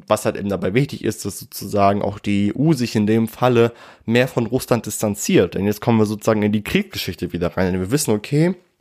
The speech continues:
dieses E-U-Türkei-Abkommen geht ja nur für syrische Geflüchtete. Klar. Und in Syrien ist jetzt halt immer noch ein Krieg, ne? Assad-Truppen versuchen, das Land zu erobern.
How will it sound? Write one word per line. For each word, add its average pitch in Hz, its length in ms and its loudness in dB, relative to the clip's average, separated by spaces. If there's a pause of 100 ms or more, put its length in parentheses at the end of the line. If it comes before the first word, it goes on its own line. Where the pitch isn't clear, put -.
(600)
dieses 120 360 2
E-U-Türkei-Abkommen 139 1080 2 (380)
geht 123 220 0
ja 120 40 4
nur 123 140 2
für 127 160 -2
syrische 113 460 2
Geflüchtete. - 600 -8 (260)
Klar. - 340 0 (600)
Und 107 180 -4
in 101 160 -4
Syrien 180 680 2 (120)
ist - 140 -14
jetzt - 160 -16
halt 101 140 -2
immer 95 160 -4
noch 92 140 -6
ein 87 60 -10
Krieg, 165 540 0
ne? 120 380 0 (420)
Assad-Truppen 113 800 -2
versuchen, 104 360 -4
das 95 140 -10
Land 127 220 2
zu - 80 0
erobern. 104 720 4